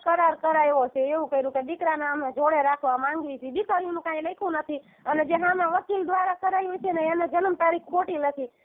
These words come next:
આ છોકરી કાલે જ તે, હજી એનો બર્થડે ગયો, પંદરમા વર્ષમાં બેઠી, નાની છોકરી તેર વર્ષની છે.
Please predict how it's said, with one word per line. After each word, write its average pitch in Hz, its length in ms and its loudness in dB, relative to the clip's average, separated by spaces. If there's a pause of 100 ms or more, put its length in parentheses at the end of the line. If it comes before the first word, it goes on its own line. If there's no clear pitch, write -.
(100)
આ 339 140 2
છોકરી 359 360 -2
કાલે 349 320 2
જ 370 160 0
તે, 320 260 0
હજી 302 100 -2
એનો 302 200 0
બર્થડે 302 340 0
ગયો, 285 220 2
પંદરમા 320 500 2
વર્ષમાં 285 400 0
બેઠી, 311 360 -4 (300)
નાની 339 300 0
છોકરી 330 440 -6
તેર 370 300 2
વર્ષની 311 540 0
છે. 302 240 -6